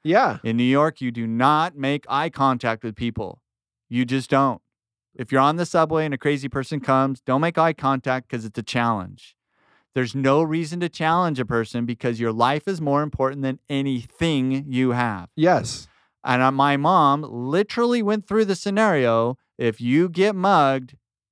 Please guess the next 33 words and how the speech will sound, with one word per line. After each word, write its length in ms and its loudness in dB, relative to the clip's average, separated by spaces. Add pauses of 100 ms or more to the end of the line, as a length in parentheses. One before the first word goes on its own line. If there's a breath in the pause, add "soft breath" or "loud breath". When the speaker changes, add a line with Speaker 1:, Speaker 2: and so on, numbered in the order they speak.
Speaker 2:
anything 1040 0
you 240 -4
have 440 0
is 160 -4
not 280 2
worth 300 -2
your 140 0
life. 640 0
Just 560 0
give 200 -4
it 60 4
Speaker 1:
Give 80 4
'em, 80 6
Speaker 2:
up. 260 0
Speaker 1:
give 200 -2
it 100 4
up. 220 2 (360)
Yeah. 260 -2 (240)
Speaker 2:
And 140 -2
then 160 0
she 200 -4
also 440 0
said, 600 -8 (500)
uh, 420 2
you 240 -6
do 300 -4
not, 440 2 (120)
um, 400 -2 (320)
you 140 -4
know, 120 -2
she, 200 -8 (160)
she 180 -6
had 220 -2